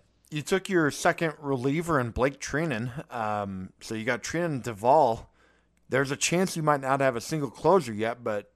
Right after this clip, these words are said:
again, just like we said about Duvall, Treinen is another really good bullpen arm who could close. I, you know, once again, I don't know where you're at with saves, but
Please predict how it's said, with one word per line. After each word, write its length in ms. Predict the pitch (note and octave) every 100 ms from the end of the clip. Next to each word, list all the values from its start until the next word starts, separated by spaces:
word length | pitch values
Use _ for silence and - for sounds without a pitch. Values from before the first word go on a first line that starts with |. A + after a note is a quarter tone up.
| _ -
again, 440 | A#2 - D3+ F3
just 220 | B2 B2
like 160 | C3 -
we 80 | A2+
said 180 | C#3
about 280 | B2 A#2+ A2+
Duvall, 480 | A2+ G2+ A#2+ D3 B2+
Treinen 480 | - B2+ D#3+ C#3+ A2+
is 180 | G#2 G#2+
another 420 | G#2 A#2+ C#3+ A2+
really 440 | F#2 G#2+ C#3+ D3+
good 280 | A2 C3+ G#2
bullpen 480 | C3 B2+ C3+ A#2+ G#2+
arm 460 | A2 C3+ C#3+ A2
who 240 | G2 A#2 -
could 340 | - B2 C#3 A2
close. 560 | - G#2+ C#3 A2+ F2
I, 260 | G2 G#2 G2+ _ - - - - -
you 100 | A2+
know, 320 | A2+ G#2+ F#2+ _ -
once 320 | G2+ C3+ D3+
again, 600 | A#2 G#2 C3 C3 G2 F#2 - -
I 120 | G#2
don't 280 | A#2+ D3 -
know 140 | A#2 C3
where 240 | B2+ C3
you're 180 | A#2+ A#2
at 180 | C3 B2
with 120 | G#2+
saves, 560 | - G#2+ A#2+ D3+ C3
but 420 | - B2 A2 G#2